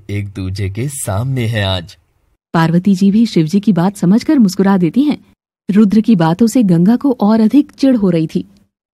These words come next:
Speaker 2: छी, जब देखो छूना, छूना, छूना, तन को क्या छूओगे तुम?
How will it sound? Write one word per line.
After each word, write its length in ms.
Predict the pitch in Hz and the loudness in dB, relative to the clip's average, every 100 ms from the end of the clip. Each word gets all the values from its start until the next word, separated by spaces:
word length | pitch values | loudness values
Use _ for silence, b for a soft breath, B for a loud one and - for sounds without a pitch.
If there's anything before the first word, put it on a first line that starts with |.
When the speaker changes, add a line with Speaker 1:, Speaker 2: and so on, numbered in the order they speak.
| - | -16
Speaker 2:
छी, 400 | - 392 480 226 208 _ - | -6 0 2 0 -4 _ -4
जब 180 | 349 381 | -2 0
देखो 220 | 415 415 | 0 0
छूना, 340 | - 311 320 339 | -2 -2 0 0
छूना, 280 | 339 330 | -2 -2
छूना, 300 | 330 320 320 370 b b _ _ - | -2 -2 -2 -4 b b _ _ 0
तन 180 | 370 | 0
को 120 | 415 440 | 0 0
क्या 200 | 440 427 | 0 0
छूओगे 380 | 330 285 285 | 2 2 2
तुम? 180 | 381 381 | 0 0